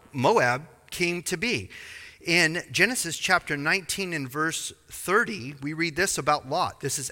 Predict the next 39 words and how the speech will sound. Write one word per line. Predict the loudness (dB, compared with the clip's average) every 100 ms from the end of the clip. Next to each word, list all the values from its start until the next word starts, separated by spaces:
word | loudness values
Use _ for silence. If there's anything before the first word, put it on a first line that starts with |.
| 0
after | 2 2 0 -2
God | 2 2 2
had | 2 0
obliterated, | 0 -2 -4 2 4 4 4 2 0 -4 -6 -18 -20 -16 2
uh, | 8 10 8 4
with | 0
fire | 2 6 8
and | 8
brimstone | 4 -2 -4 -6
from | -4 0
heaven, | 2 2 -2
Sodom | 0 2 4 2 -2 -6
and | -2 0 -2 -2
Gomorrah. | -4 -2 -2 -2 -6 -18 -20 -20 -20 -20 -20 -20 -18 -18 -20 _ _ _ _ _ _ _
Genesis | 4 4 4 0
nineteen, | 0 0 0 -4 -2
verse | 0 0
thirty | 0 0 0
says | 0 -2 0
this, | 2 0 -2
"Then | -4 2
Lot | 2 2 -2
went | -4 -4 2
up | 6 6 4
out | 4 4
of | 2 -4
Zoar | -2 4 4 4 2 0 -2 -4 -6
and | -2 -2
dwelt | 0 0 0 -2
in | -4
the |
mountains, | 0 2 0 -2 -6 -6 -6 -4 -6 -6 _ _
and | -6 -2
his | 0 -2 -2
two | -6 -4
daughters | 0 2 2 0 -2
were | -4 -4
with | -2 -4 -4
him, | -6 -8 -12